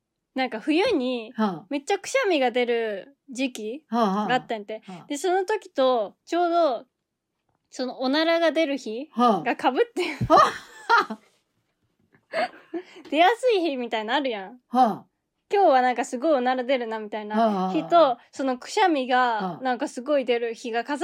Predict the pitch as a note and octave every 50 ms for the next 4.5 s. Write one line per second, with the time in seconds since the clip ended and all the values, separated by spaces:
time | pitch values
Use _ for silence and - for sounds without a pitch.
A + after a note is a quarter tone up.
0 | G4 F4 G4 G4+ A#4+ - F#4+ D#4 F#4+ G#4 D#4+ C#4+ A#3+ A#3 B3 C4 C4+ A#3 A3+ G3
1 | F3+ C#3+ - _ _ _ _ _ _ _ _ _ _ _ - F4+ F#4+ F#4+ E4 -
2 | A4+ G#4+ G#4 E4 C#4+ B3+ B3 A#3+ A3+ G#3+ C#4+ B3+ B3 C4+ B3+ B3 A#3 A#3 C4 C4
3 | B3 F#3+ F#3 D#3+ C#3+ D3 - - D#4+ G4 G#4+ G#4+ C5 G4+ - F4 C#4+ D4+ D#4 D4
4 | D4 D4 C4+ C#4 C#4 C4+ B3 G#3+ - -